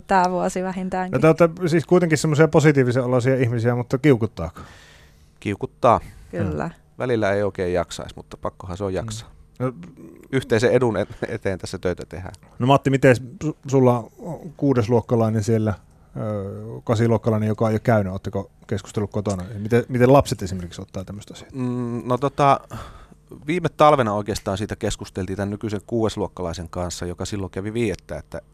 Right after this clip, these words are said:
Speaker 3: että, että kun oli uhkana, että jo tänä syksynä Launialan koulu olisi ollut kaput, että mahdollisesti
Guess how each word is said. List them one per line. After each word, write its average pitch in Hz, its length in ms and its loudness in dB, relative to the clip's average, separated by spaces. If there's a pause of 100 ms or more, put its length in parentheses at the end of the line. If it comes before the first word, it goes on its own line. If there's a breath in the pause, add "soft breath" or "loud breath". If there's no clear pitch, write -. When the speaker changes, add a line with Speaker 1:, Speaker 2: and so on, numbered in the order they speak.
Speaker 3:
että, 98 240 -8
että 98 240 -8 (400)
kun 107 160 -8
oli 107 160 -2
uhkana, 113 400 -2
että - 180 -6
jo 101 100 -2
tänä 110 240 0
syksynä 98 420 -4
Launialan 90 380 -2
koulu 98 360 -4 (240)
olisi 104 340 -4
ollut 98 400 -6 (140)
kaput, - 500 -4 (920 loud breath)
että 92 280 -6
mahdollisesti 107 440 0